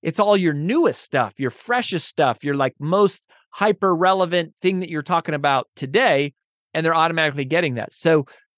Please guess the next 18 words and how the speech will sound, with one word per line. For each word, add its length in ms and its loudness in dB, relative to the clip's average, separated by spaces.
that's 280 4
also 260 4
how 160 2
we 80 -2
sort 220 -2
of 120 -4
balance 460 0
the, 180 -2
like, 380 -2
staying 440 -2
relevant 640 4
and 220 -8
super 320 -6
current 720 -2
with 200 -2
our 120 4
email 380 -2
list, 320 -2